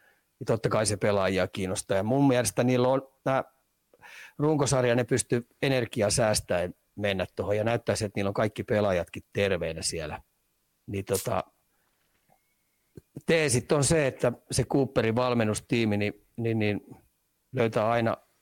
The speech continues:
vastapuolelta niitä heikkoja juttuja ja ne edelleen käyttää hyväksi. Sitten kaiken lisäksi heillä on sekin, että ne, se joukkue luottaa niihin askelmerkkeihin, mitä se valmennustiimi antaa. Et tota,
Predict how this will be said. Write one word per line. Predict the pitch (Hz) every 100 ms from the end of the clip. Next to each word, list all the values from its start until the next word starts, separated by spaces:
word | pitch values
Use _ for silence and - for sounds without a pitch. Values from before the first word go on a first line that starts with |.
| -
vastapuolelta | 123 123 - 104 123 98 95 101
niitä | 98 101
heikkoja | 104 110 107 - 101
juttuja | 92 104 - 117 95
ja |
ne | 101
edelleen | 110 110 90 87
käyttää | 101 98 - 95
hyväksi. | 110 107 95
Sitten | -
kaiken | 131 117
lisäksi | 113 110 107
heillä | 120 120
on |
sekin, | 107 131 113 113
että | 104 107
ne, | - - - -
se | -
joukkue | 123 131 123 117 107
luottaa | 120 120 - 101
niihin | 95 98 104 95 _ _ _
askelmerkkeihin, | 107 110 - 107 92 90 - 98 90
mitä | 101 101
se | 101
valmennustiimi | 98 107 98 95 98 - 110 104 95 90
antaa. | 87 - 90
Et | 92 -
tota, | 101 101